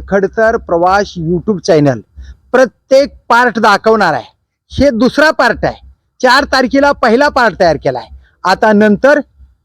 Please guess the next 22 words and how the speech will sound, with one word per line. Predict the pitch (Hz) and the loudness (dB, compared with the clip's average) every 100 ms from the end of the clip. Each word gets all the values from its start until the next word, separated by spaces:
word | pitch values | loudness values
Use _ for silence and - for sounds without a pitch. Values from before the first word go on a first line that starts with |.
| _ _ - | _ _ -2
तिसरा | 277 - 311 | -2 2 0
पार्ट | 311 262 254 - | 0 0 -2 -2
निश्चित | 220 202 - 294 | -2 -2 -2 0
येणार | 254 202 190 | 0 2 2
आहे. | 180 160 - _ 180 | 2 -2 -8 _ 0
या | 214 233 | 2 2
ठिकाणी | 208 214 226 233 | 0 0 0 0
काय | - 202 | 0 -2
काय | 196 269 | 0 0
अजून | 254 208 220 226 | 2 2 2 2
आहे | 170 156 | 0 -2
ते | 139 _ - 185 | -6 _ -4 -2
तिसऱ्या | - 214 247 240 | 0 0 0 0
पार्टमध्ये | 214 185 185 196 190 | 0 -2 -2 0 0
आपल्याला | 180 185 | 0 -2
पाहायला | 175 165 156 196 | 0 0 0 2
मिळणार | 180 160 147 | 2 2 2
आहे. | 143 127 - _ _ | 0 -4 -8 _ _
तर | 269 | 0
पाहूया | 262 214 202 262 240 214 - _ | 0 2 2 2 2 0 -6 _
येणाऱ्या | 214 233 240 240 | 0 2 2 0
काळामध्ये | 226 214 214 226 202 196 | 0 0 2 2 0 0